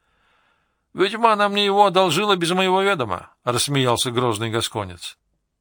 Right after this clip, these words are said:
«Смеешься? Хотел бы я увидеть, как ты там внизу будешь строить гримасы. Змеи приближаются к нам толпами». Ядовитейшие гремучие змеи,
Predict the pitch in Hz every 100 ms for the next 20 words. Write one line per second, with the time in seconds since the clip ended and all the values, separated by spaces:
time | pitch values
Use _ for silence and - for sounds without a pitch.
0 | _ - 139 127 123 131 - - 95 -
1 | _ _ _ _ _ _ _ _ _ _
2 | - 123 160 151 156 151 156 160 151 113
3 | - 139 - 156 165 156 143 147 139 160
4 | 143 120 139 135 - - 147 131 120 139
5 | 143 135 107 - - _ _ _ _ _
6 | _ - 107 139 160 151 139 143 147 127
7 | 151 147 - 143 147 151 123 185 165 139
8 | 117 87 - _ _ _ _ _ _ _
9 | _ _ _ _ _ _ _ _ _ _
10 | _ _ _ _ 92 127 143 156 170 131
11 | 117 - 117 107 131 139 131 123 117 120
12 | 135 147 147 120